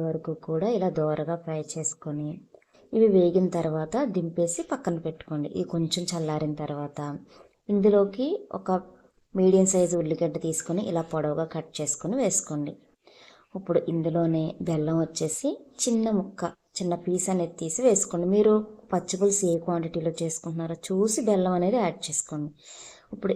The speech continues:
ఇందులోనే సాల్ట్ వచ్చి ఒక రెండు టీ స్పూన్ల వరకు వేసుకొని, లేదా మీకు రుచికి సరిపడా ఎంత పడుతుందో చూసి యాడ్ చేసుకోండి. యాడ్ చేసుకున్న తర్వాత చింతపండు వచ్చేసి ఒక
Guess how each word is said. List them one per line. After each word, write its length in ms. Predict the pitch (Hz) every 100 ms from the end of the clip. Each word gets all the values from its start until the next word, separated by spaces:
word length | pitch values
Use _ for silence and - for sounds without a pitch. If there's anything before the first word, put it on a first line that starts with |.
| 180
ఇందులోనే 500 | 170 165 165 165 240 427 415 -
సాల్ట్ 340 | 185 160 160 165
వచ్చి 160 | 165 160
ఒక 80 | 156
రెండు 160 | 147 139
టీ 80 | 147 139
స్పూన్ల 260 | - 151 147
వరకు 220 | 151 151 147 143
వేసుకొని, 520 | 135 - 147 143 143 147 - - - - 185
లేదా 240 | 180 214 381 -
మీకు 180 | 220 214 196
రుచికి 240 | 190 190 208
సరిపడా 360 | 196 196 190 170
ఎంత 120 | 160 170
పడుతుందో 340 | 165 170 170 170
చూసి 260 | 156 151 285 247
యాడ్ 180 | 160 -
చేసుకోండి. 520 | 151 - - 147 143 - _ _ _ _ _ -
యాడ్ 220 | 170 165 -
చేసుకున్న 300 | 170 - 165 165
తర్వాత 360 | 156 143 147 151 147 -
చింతపండు 460 | 190 185 196 190 175
వచ్చేసి 440 | 160 - 160 - 160 - _ _ _ _ _ -
ఒక 140 | 190